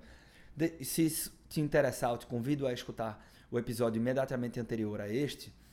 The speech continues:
Mas deixando essa parte filosófica de lado, quando você investe, dentre outros objetivos, você quer enriquecer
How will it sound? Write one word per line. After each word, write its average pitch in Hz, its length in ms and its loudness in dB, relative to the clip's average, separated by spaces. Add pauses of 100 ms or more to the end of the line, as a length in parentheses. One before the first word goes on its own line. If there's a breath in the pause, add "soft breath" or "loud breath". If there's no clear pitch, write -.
(420 loud breath)
Mas 170 140 8
deixando 202 260 10
essa 226 160 10
parte 180 260 6
filosófica 143 440 6
de 120 80 6
lado, 127 420 8 (400 loud breath)
quando 294 320 10
você 226 240 8
investe, 139 720 4 (100)
dentre 151 460 4
outros 151 220 10
objetivos, 120 600 2
você 143 240 2
quer 143 200 2
enriquecer 185 560 2